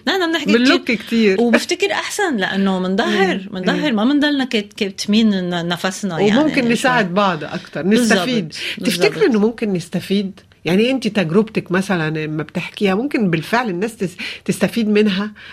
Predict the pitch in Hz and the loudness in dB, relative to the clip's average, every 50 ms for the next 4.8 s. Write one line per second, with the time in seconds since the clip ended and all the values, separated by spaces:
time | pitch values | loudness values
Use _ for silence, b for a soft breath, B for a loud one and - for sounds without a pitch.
0 | B B - 165 170 165 165 165 165 165 160 160 165 165 - 170 160 196 220 233 | B B -2 0 0 0 0 0 -2 -2 -2 -4 -4 -4 -2 0 2 2 2 2
1 | 277 294 277 - 226 269 262 254 - 233 254 262 240 233 208 196 202 196 - 185 | 2 0 0 0 -2 -2 -2 -2 0 -2 -2 0 0 -2 -2 -2 -4 -2 -2 0
2 | 175 214 226 214 214 180 170 170 170 - 170 160 190 196 180 170 156 156 156 147 | 0 0 0 0 0 0 0 0 0 0 0 2 2 2 2 0 -2 -4 -6 -4
3 | - - 190 196 196 196 208 233 262 220 240 214 202 196 185 202 247 233 - 202 | 0 2 4 4 4 6 4 4 4 4 4 4 4 6 6 4 4 2 0 0
4 | 170 180 175 175 185 214 247 254 254 233 - - - - - - | 2 2 4 4 4 4 4 2 2 0 0 -2 -4 -6 -8 -14